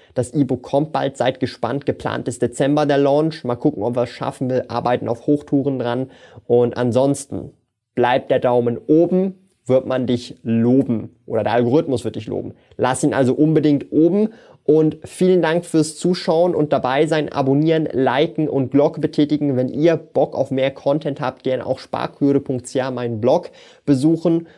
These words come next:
Und wer immer noch nicht genug hat, checkt den Zweitkanal Thomas ohne Hose ab. Da kommen regelmäßig Interviews und Stream-Highlights auf diesem Kanal.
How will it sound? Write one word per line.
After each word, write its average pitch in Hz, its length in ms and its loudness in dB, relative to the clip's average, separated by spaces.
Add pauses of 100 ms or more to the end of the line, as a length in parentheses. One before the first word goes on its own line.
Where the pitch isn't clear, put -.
(120)
Und 143 140 2
wer 180 80 6
immer 202 160 4
noch 165 80 4
nicht 143 180 0
genug 127 300 -2
hat, 98 260 -8
checkt - 460 -2
den 143 100 2
Zweitkanal 143 540 -4
Thomas 147 420 -2
ohne 127 380 -2
Hose 139 400 2
ab. 120 180 -8
Da 131 100 -2
kommen 131 280 -4
regelmäßig 135 600 -2
Interviews 131 520 -4
und 120 100 -4
Stream-Highlights 123 720 -6
auf 123 160 -2
diesem 120 240 -4
Kanal. 127 460 -2